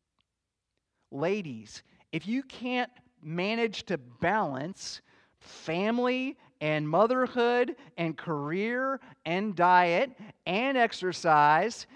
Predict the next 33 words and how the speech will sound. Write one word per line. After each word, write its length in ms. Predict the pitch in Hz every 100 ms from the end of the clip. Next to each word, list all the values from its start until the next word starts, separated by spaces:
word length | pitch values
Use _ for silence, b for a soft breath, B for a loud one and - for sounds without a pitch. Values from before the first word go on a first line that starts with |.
| B -
and 320 | 170 254 285
volunteering 640 | 254 262 269 - 254 262 262
at 80 |
church 540 | - 139 131 170 - - 240 B
and 300 | 180 247 269
volunteering 640 | 214 247 262 - 247 254
at 100 | 262
your 100 | 233
kids' 300 | 240 254 240
school 540 | - - 139 139 180 208 294 -
and 240 | 202 285 196
driving 360 | 214 240 269
your 120 | 269
kids 400 | - 220 220 220
to 100 | -
all 220 | 147 165 226
of 80 |
their 160 | 233 269
practices 960 | - 165 165 165 156 170 185 247 - - B B B -
and, 380 | 202 240 262 240
uh, 180 | 240 233
maybe 300 | 180 233 226
getting 240 | 220 262
a 80 | 254
graduate 560 | 165 190 220 226 233
degree 540 | 196 170 180 226 254 277
and 160 | 226
being 360 | 208 254 240 214 294 294 -
active 380 | 202 240 277 247
on 120 | 254
social 400 | - 269 262 302
media 680 | 254 240 240 233 247 262 302
and, 280 | 233 190